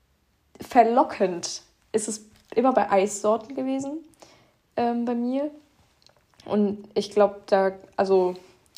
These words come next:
fühl dich gerne ertappt, wirklich. Ähm,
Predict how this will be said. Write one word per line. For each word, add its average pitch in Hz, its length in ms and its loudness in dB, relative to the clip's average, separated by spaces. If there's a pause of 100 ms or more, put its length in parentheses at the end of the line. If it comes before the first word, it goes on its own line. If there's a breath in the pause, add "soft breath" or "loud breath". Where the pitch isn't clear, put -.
(800 loud breath)
fühl 269 280 0
dich 285 180 2
gerne 233 260 2
ertappt, 202 540 -6
wirklich. 196 640 -4
Ähm, 208 540 0